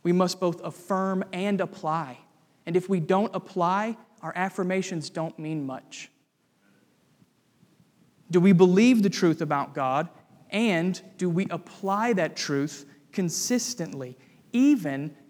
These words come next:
to people and to situations that don't fit our mold or that we may not like?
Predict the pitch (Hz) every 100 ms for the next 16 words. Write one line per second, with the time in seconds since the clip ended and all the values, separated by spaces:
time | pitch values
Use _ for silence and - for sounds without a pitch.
0 | - 170 - 269 247 - 139 170 175 165
1 | 175 - 226 - 208 214 220 - 151 156
2 | - - - 180 175 165 196 226 - 240
3 | 196 202 247 202 139 147 180 202 - -
4 | - _ 180 190 190 233 214 240 247 247
5 | 262 240 - -